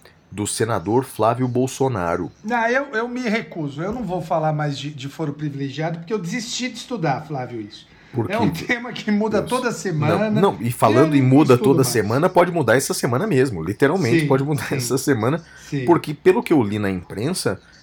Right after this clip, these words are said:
Speaker 1: a tendência é o S T F manter o foro privilegiado por um cargo que ele não ocupa mais. Então, quer dizer,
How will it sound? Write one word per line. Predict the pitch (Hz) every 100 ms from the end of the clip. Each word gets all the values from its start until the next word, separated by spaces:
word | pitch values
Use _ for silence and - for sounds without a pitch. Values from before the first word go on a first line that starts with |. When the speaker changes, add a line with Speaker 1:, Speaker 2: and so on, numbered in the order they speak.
| -
Speaker 1:
a | 202
tendência | 196 202 156 104 123 160 196 214 -
é | 180
o | 175 135
S | 151 - -
T | -
F | 110 131 - 95 - -
manter | 139 147 190 170 - 139 214 - _
o | 139
foro | 147 - 143 175 185
privilegiado | 151 143 127 120 104 92 90 107 139 196 - - - _
por | 165
um | 175
cargo | 165 131 147 175
que | 185 185
ele | 190
não | 196 202
ocupa | 202 190 220
mais. | 214 180 165
Então, | 110 107 117
quer | 123
dizer, | 95 101 98